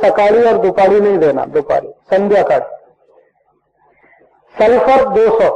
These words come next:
ये भी पांच एम एल लेना है, इसका एक एक थेंब जीभ पर सप्ताह में एक दिन।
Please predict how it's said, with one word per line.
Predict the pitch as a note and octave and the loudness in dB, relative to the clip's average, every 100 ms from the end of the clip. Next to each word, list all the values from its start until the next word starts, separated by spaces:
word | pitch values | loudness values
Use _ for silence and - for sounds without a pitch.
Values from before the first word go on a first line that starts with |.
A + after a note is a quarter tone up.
| - - _ _ - | -6 -18 _ _ -8
ये | F3+ G#3 | 0 0
भी | G#3 B3 | 2 0
पांच | G#3+ G3+ G#3 | 0 0 0
एम | A3 A3 | 0 0
एल | A3 | 0
लेना | G#3 G3+ G#3+ | 2 2 0
है, | D#3+ F3 - - - _ - | 0 -2 -6 -20 -20 _ -4
इसका | G#4 - C4+ | -4 -2 0
एक | A3+ A3 B3 | 2 2 0
एक | B3 - | -2 -2
थेंब | A#3+ A#3+ | -2 0
जीभ | F3+ G#3+ - | 0 -2 -2
पर | F#3+ D#3 - - | -2 0 -2 -4
सप्ताह | G3+ - G#3+ G3+ | -4 -2 0 0
में | A3+ | 0
एक | A#3 G#3+ G#3 D#3 | 0 0 -2 0
दिन। | D#3+ | -4